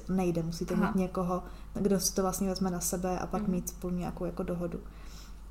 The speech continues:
Speaker 1: Ale myslím si, že jinak jako na, na to žití to tam není tak špatný, že vlastně i co se týče turismu, tak já nechci říct, že to jako Srí Lančani neumí, ale
Speaker 2: <laughs>
Speaker 1: když přijde jako člověk z Evropy, který už má třeba nějakou jako zkušenost,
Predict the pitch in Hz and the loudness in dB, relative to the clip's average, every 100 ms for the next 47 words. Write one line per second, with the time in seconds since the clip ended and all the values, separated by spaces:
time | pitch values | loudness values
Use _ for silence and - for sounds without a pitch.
0 | - - - - 208 202 196 196 202 202 | -12 -12 -12 2 6 6 6 8 8 8
1 | 196 185 190 196 202 190 185 180 - 190 | 6 4 2 2 4 4 4 2 0 2
2 | 233 220 220 220 214 208 208 214 214 220 | 4 4 4 8 10 10 8 6 4 0
3 | - - 208 208 180 175 185 180 - 196 | 0 2 2 2 0 2 2 0 2 0
4 | 196 - - - - 208 208 208 202 220 | 0 -8 -12 -10 -2 4 6 6 8 8
5 | 220 - 196 202 214 226 233 - 214 202 | 6 2 8 10 12 10 8 8 8 8
6 | - - - - - - 214 214 214 214 | 4 -10 -10 -10 -8 4 12 12 12 4
7 | 214 214 208 214 220 214 202 208 214 196 | 4 6 6 6 8 8 8 10 12 12
8 | 185 196 180 170 - 190 233 - 226 220 | 10 6 6 6 6 8 8 6 0 0
9 | 254 - - - 226 233 - 220 220 214 | 0 -2 -8 4 8 8 8 12 12 12
10 | 220 208 214 - 208 196 196 202 208 202 | 8 6 6 6 6 8 6 4 6 6
11 | 190 202 196 190 185 196 190 180 175 185 | 6 4 4 4 2 0 0 0 2 2
12 | 175 208 - - 185 208 202 214 - - | 2 2 -2 -4 0 2 4 4 2 -2